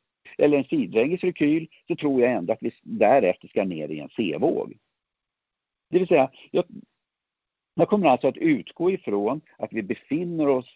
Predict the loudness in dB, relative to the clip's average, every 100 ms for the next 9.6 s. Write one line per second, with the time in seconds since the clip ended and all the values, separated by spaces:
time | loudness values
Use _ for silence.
0 | _ -2 -2 0 0 2 0 0 -4 -4
1 | -6 -8 -10 -14 _ -6 -2 0 -2 -2
2 | -2 0 0 -4 _ -2 0 0 -8 -8
3 | -12 _ -2 -2 -2 -6 -6 0 2 2
4 | 0 -6 _ _ _ -6 0 4 4 2
5 | -2 -2 -4 _ -10 -6 -4 -2 0 0
6 | 0 -2 -2 -4 0 2 2 0 -2 -4
7 | -6 -4 0 0 -2 -2 0 0 -2 -6
8 | -6 -4 -2 -2 -4 -6 -6 -4 -4 -2
9 | -2 -2 -4 -6 -4 -6